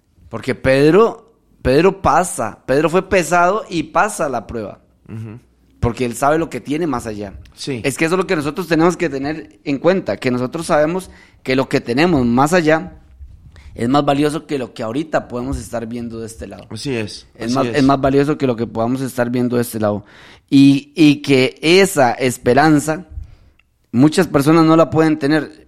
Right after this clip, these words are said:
Speaker 1: muchas personas no la tienen, pero que nosotros, teniéndola, debemos de mantenerla. Y que a pesar de ser probada, ir pasando cada una de esas pruebas, Randall,
Speaker 2: Ujú,
Speaker 1: cada
Speaker 2: ujú.
Speaker 1: una de esas pruebas.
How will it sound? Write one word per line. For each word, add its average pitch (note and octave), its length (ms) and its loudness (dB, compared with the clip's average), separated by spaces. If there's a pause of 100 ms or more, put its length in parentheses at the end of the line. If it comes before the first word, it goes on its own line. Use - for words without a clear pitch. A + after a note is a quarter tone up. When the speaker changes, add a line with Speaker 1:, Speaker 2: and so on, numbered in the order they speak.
Speaker 1:
muchas B2+ 340 0
personas C#3+ 320 2
no D3+ 100 4
la C#3+ 140 2
tienen, D3 440 -2 (500)
pero B2 200 4
que A#2+ 120 0
nosotros, B2 520 0
teniéndola, F#3 560 6
debemos C3+ 360 6
de D#3+ 80 6
mantenerla. A#2+ 800 2 (100)
Y C3+ 200 2
que C3 260 -2
a B2 140 0
pesar B2+ 340 -2
de E3+ 100 -6
ser F3 240 -4
probada, E3 540 0 (1500)
ir C#3+ 200 0
pasando D#3+ 480 -2
cada C3+ 240 -2
una C#3 240 -4
de C3+ 60 -6
esas B2+ 200 -12
pruebas, B2 460 -8
Randall, A#2 360 -6
Speaker 2:
Ujú, F2+ 140 -20
Speaker 1:
cada A#2+ 200 -2
Speaker 2:
ujú. C#3 80 -4
Speaker 1:
una C#3 80 -4
de C3+ 60 -4
esas C3 140 -14
pruebas. C3+ 380 -10